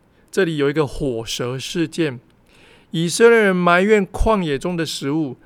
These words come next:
上帝派遣火蛇咬死以色列人。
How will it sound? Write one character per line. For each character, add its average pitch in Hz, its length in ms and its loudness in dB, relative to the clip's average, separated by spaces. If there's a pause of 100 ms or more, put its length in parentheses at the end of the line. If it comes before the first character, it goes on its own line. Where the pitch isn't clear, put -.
(180)
上 208 400 0
帝 196 160 -4
派 202 320 2
遣 156 220 -4
火 135 400 0
蛇 131 300 -2
咬 151 340 0
死 165 340 -8
以 131 200 -10
色 160 240 0
列 143 160 -2
人。 104 320 -8